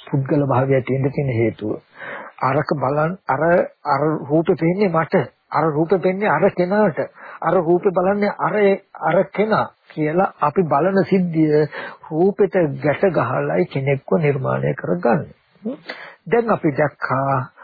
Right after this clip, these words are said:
කය බිඳෙන ම-, මැටි කලයක් බඳුයි රූපය මලමිනියක් බඳුයි රූප පේන්නේ. හරි. දැන් අපි දැක්කා එබඳු කය ඇසුරු කරගෙන පවතින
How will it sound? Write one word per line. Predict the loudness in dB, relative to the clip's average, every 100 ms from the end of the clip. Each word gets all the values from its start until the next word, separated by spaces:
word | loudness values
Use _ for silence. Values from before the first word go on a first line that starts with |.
| -20 -20 _ _ _ -12
කය | -6 -2 0 4 4
බිඳෙන | 2 0 0 0 0
ම-, | 0 0 0 -6 -8 -20 _
මැටි | -4 -2 0
කලයක් | 0 0 2 0 -4
බඳුයි | -4 -2 0 2 2 0 -8 _ _ _ _ _ _ -16
රූපය | 0 0 2 0 0 -2 -4 _ _ _ _
මලමිනියක් | -4 -2 0 -4 -6 -10
බඳුයි | -8 -10 -10 -4
රූප | -2 0
පේන්නේ. | 0 -2 -4 -10 -6
හරි. | -2 -2 -4 -14 -16 -14 -14 -2
දැන් | 0 0
අපි | 0 0
දැක්කා | 0 -2 -2 -4 -4 -6 -20 -12
එබඳු | -2 0 2 2 2 0
කය | -2 0 2
ඇසුරු | 2 0 -2 -4
කරගෙන | -2 0 0 2 0 -2
පවතින | -2 0 0 0 -2 0